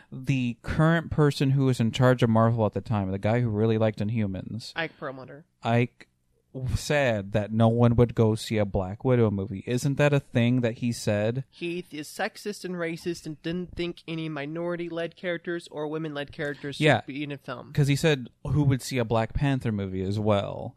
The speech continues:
Speaker 2: Yeah.
Speaker 1: Um,
Speaker 2: Boy, was he wrong.
Speaker 1: he was very wrong.
Speaker 2: And he, he ride that Inhuman ship until everyone didn't like it. He was
Speaker 1: Um, but I blame the company at the time for not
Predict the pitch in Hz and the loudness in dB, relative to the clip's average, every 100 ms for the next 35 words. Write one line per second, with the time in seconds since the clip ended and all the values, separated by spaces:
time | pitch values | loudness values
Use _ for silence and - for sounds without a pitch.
0 | - 156 80 78 - _ 131 123 123 120 | -14 -16 -16 -20 -20 _ -2 0 -2 -6
1 | 117 196 190 165 151 175 156 143 135 - | -4 2 4 2 -4 -12 -14 -16 -18 -2
2 | 160 196 156 160 143 131 117 123 123 113 | 2 4 6 4 2 0 2 4 4 2
3 | 104 - 110 101 101 113 - 165 180 190 | -2 -4 -8 -8 -10 -12 -12 -8 -6 -8
4 | 175 170 214 180 170 165 180 185 170 160 | -10 -8 -8 -4 -2 0 0 -2 -4 -6
5 | - 170 170 170 - - 175 - 135 - | -8 -4 -2 -2 -4 -2 -2 -2 -10 -8
6 | 147 143 151 160 165 170 165 175 160 131 | -6 -6 -6 -6 -6 -6 -8 -6 -8 -8
7 | - 127 - 175 127 127 120 - 139 - | -10 -16 -6 0 2 2 0 -4 -8 0
8 | 143 131 127 - - _ _ - 131 131 | 4 4 0 -6 -20 _ _ -8 -4 -2
9 | 123 117 113 120 123 135 156 156 156 156 | -2 -4 -2 -2 -2 -2 -4 -6 -8 -10
10 | - _ - 123 113 - 127 131 143 143 | -14 _ -20 -14 -14 -8 -10 -6 -6 -6
11 | - 123 139 117 104 101 98 - 101 107 | -8 -10 -6 -4 -4 -6 -6 -6 -6 -4
12 | 113 | -6